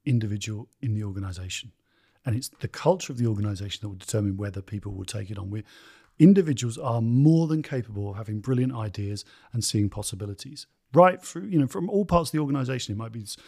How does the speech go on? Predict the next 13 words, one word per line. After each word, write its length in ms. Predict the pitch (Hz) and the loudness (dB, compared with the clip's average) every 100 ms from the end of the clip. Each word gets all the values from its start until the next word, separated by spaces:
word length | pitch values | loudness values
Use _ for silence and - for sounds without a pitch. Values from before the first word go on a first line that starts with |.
| - - | -20 -4
someone 220 | 131 113 | 0 2
who 80 | 117 | 0
works 220 | 120 113 | -4 -6
behind 260 | 104 107 | -6 -4
the 60 | 101 | -4
reception 500 | 101 160 - - 156 | -4 -4 -4 -4 -4
desk. 320 | 156 151 - | -4 -8 -10
It 60 | 120 | -8
might 160 | 113 | -8
be 60 | 98 | -8
someone 280 | - 110 101 | -6 -4 -4
who's 140 | 104 | -6
answering 440 | 104 107 - 104 | -8 -10 -8 -8